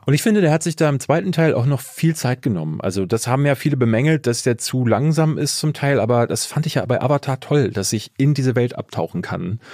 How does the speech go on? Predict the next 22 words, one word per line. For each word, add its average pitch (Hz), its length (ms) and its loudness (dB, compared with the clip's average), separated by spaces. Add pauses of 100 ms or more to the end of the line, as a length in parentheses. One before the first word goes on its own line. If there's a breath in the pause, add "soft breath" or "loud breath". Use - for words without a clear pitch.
(240 loud breath)
Und 107 180 -2
das - 240 -2 (120)
mochten 104 480 0
auch 104 140 -2
ganz 120 240 0
viele 110 160 4
Leute. 101 580 2 (220)
Das - 180 -6
weiß 107 140 0
ich 113 100 -2
noch, 101 140 -2
das - 200 -6
gab 92 180 -6
beim 101 160 0
ersten - 360 -4
Teil 107 240 -2
damals 92 300 -2
die 101 80 0
Meldungen 98 380 0
von 98 180 -2
Leuten, 104 300 2
die 95 260 -2